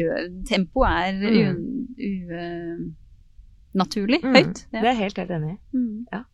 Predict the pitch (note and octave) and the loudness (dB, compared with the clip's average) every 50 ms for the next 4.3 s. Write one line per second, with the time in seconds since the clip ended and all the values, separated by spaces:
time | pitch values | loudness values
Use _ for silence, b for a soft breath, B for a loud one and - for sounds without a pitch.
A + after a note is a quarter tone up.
0 | _ - C4 C4+ B3 B3 - - A3+ A3+ A#3 A3 A3+ - - - - - - G#3 | _ 2 2 2 2 0 0 -2 -2 -2 -2 -4 -6 -14 -18 -20 -8 -2 0 2
1 | G#3+ G#3+ F#3+ - F3+ G3+ F#3+ F#3 D#3+ D3+ D#3 - - F3 F3 - F3+ D3 - - | 2 2 0 0 0 0 2 2 0 0 0 0 -2 -2 0 0 0 0 0 -2
2 | D#3+ D#3+ D#3+ E3 E3 - - - - b b b b b - - - - E3 C#3+ | -2 0 0 -2 -4 -6 -10 -18 -20 b b b b b -4 0 2 2 2 2
3 | C#3 - - D#3+ D#3 - E3+ D#3+ D#3 E3 E3+ E3+ - D3+ - - F#3+ F#3+ - - | 0 -4 -6 -6 -6 -4 -4 -4 -2 -2 -2 -2 -4 -6 -6 -4 -4 -4 -4 -4
4 | D3+ - - E3+ E3+ E3+ | -6 -6 -6 -4 -4 -4